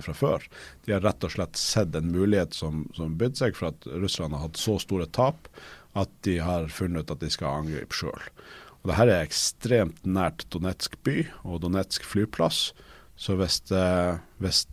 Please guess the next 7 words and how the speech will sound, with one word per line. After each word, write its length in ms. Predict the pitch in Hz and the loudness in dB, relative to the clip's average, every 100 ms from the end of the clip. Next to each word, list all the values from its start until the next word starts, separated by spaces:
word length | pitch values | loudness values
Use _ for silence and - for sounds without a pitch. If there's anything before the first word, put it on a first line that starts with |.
| - | -2
eh, 520 | 85 82 85 78 80 | -2 0 -2 -2 -4
den 240 | 80 85 90 | -4 -2 4
russiske 540 | 104 - 80 - 78 78 78 67 76 | 4 4 -2 -2 -2 0 0 -2 -6
frontlinja 640 | 78 92 104 - 104 85 73 | -2 0 0 4 4 4 2
her 320 | 98 101 80 | 4 2 2
begynner 400 | 80 85 80 - | -2 -2 0 -2
å, 320 | - - | -4 -8